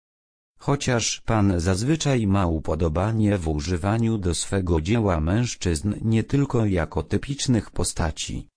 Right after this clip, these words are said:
lecz także jako głosicieli Ewangelii, Niemniej jednak Pismo Święte podaje nam przykłady szlachetnych kobiet, które z powodu niewłaściwego zachowania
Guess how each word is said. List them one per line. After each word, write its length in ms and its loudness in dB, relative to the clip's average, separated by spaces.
lecz 380 0
także 480 0
jako 420 0
głosicieli 960 -2
Ewangelii, 840 -2
Niemniej 680 4
jednak 540 0
Pismo 420 0
Święte 640 0
podaje 520 0
nam 320 2
przykłady 680 0
szlachetnych 760 -2
kobiet, 720 -4
które 340 0
z 120 -2
powodu 540 0
niewłaściwego 1120 0
zachowania 840 0